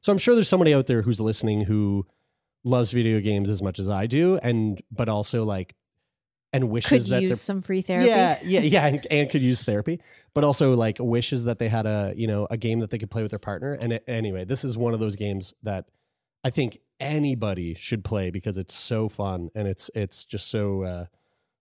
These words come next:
Speaker 1: just so cute and so beautifully well done. It feels like you're playing a Pixar movie.
Speaker 2: That's nice because
Speaker 1: Yeah.
Speaker 2: a lot of games you're, you're against each other. So it's nice to have a game where you, you have to work <clears throat> together.
Speaker 1: Yeah. And the, the, the, I mean, little, like, little trivia here. The, the company that,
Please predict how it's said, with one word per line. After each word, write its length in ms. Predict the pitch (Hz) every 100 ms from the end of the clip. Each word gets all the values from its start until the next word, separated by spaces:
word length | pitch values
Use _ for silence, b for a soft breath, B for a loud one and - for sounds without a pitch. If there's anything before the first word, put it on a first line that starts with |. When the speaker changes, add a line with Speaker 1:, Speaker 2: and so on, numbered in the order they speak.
| _ _ -
Speaker 1:
just 180 | 151 -
so 140 | 139
cute 260 | 110 117 95
and 100 | 92
so 120 | -
beautifully 340 | 95 98 90 90
well 160 | 82
done. 160 | 87 90
It 120 | 170 -
feels 200 | 240 294
like 80 |
you're 100 | 233
playing 260 | - 131 127
a 40 |
Pixar 340 | 110 120 - 95
movie. 260 | 78 50 _ _ b b b
Speaker 2:
That's 260 | 285 311 262
nice 300 | 220 202 -
because 500 | 226 208 220 214 214
Speaker 1:
Yeah. 60 |
Speaker 2:
a 20 | 226
lot 220 | 247 262
of 100 | 214
games 400 | 202 196 196 196
you're, 120 | 190 _
you're 160 | - 190
against 460 | 180 233 262 -
each 160 | 196 -
other. 300 | 143 104 196
So 220 | - 254
it's 160 | 233 -
nice 220 | 240 254
to 80 | 247
have 80 | 202
a 60 |
game 240 | 196 190 180
where 100 | 170
you, 260 | 151 - _
you 100 | - 190
have 240 | 190 190
to 80 | -
work 220 | - 185
<clears throat> 20 |
together. 420 | 95 180 120 85 -
Speaker 1:
Yeah. 380 | 139 151 123 - B B -
And 220 | 190 190
the, 80 | 170 151
the, 440 | 151 143 123 127 127
the, 60 | - -
I 140 | 139
mean, 320 | 127 117 113
little, 200 | 120 113
like, 280 | 110 101 - -
little 260 | 139 120 104
trivia 280 | - 127 110
here. 120 | 110
The, 140 | 104 101
the 100 | 131
company 460 | 123 - 180 170 151
that, 260 | 123 104